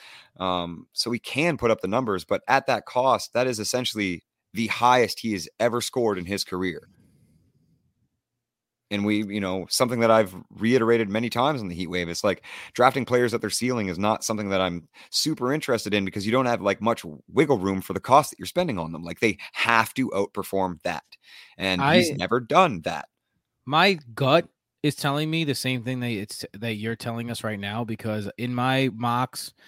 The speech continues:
Speaker 2: or in any, in any situation I've been in, I haven't pulled the trigger on D J Moore, not once. I have no shares of G-, D J Moore right now.
Speaker 1: And the, the talent is undeniably there. Like, he ranked second behind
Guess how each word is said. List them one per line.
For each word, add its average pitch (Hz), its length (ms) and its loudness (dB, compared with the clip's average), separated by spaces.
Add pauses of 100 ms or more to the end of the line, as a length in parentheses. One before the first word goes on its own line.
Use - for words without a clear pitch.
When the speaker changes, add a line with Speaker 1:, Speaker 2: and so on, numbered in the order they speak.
(300)
Speaker 2:
or 113 240 0
in 120 260 -4
any, 127 540 -2
in 127 120 -8
any 131 200 -4
situation 127 480 -4
I've 113 120 -4
been 117 140 -4
in, 123 140 -6
I 113 100 -4
haven't 143 400 -2
pulled 135 160 -6
the 131 60 -8
trigger 120 240 -4
on 117 100 -4
D 110 100 -8
J 107 120 -6
Moore, 101 260 -6
not 92 260 -8
once. 90 340 -12 (200)
I 104 80 -12
have 110 160 -6
no 117 340 0
shares 110 360 -2
of 95 100 -12
G-, 98 180 -6
D 101 160 -4
J 95 140 -4
Moore 95 240 -6
right - 180 -12
now. - 220 -16 (880)
Speaker 1:
And 180 200 0
the, 151 80 -6
the - 120 -4
talent 226 480 -2
is 151 220 -4
undeniably 147 640 2
there. 127 340 4
Like, 101 200 2
he 139 100 -2
ranked 160 340 2
second 160 520 4
behind 120 500 2